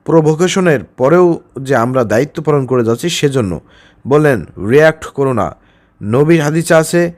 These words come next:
রাগকে দমন করতে হয়। আমি ভেবে পাই না উনি এত কিছুর পরও উনার মধ্যে কোনো রাগ নাই, অভিযোগ নাই।" বললেন, "আমাদের লক্ষ্য থেকে বিচ্যুত হওয়া যাবে না, আমাদের দায়িত্বে দেশে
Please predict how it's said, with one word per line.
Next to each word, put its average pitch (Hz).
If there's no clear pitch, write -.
রাগকে 127
দমন 147
করতে 151
হয়। 160
আমি 131
ভেবে 131
পাই 165
না 165
উনি 147
এত -
কিছুর 156
পরও 139
উনার 147
মধ্যে 139
কোনো 123
রাগ 107
নাই, 92
অভিযোগ 143
নাই।" 175
বললেন, 131
"আমাদের 135
লক্ষ্য 143
থেকে 147
বিচ্যুত 139
হওয়া 117
যাবে 117
না, 156
আমাদের 120
দায়িত্বে 147
দেশে 117